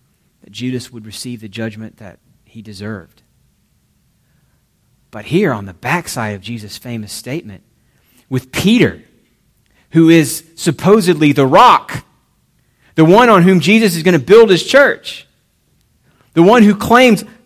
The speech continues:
"I'm willing to lay down my life for you. Where are you going that I can't come with you?"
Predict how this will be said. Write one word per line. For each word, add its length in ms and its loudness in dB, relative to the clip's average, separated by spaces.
"I'm 240 4
willing 280 4
to 60 4
lay 220 6
down 220 6
my 160 4
life 340 4
for 140 -6
you. 240 4
Where 160 4
are 20 4
you 160 6
going 460 0
that 120 0
I 120 0
can't 280 -8
come 220 -6
with 220 -8
you?" 160 -14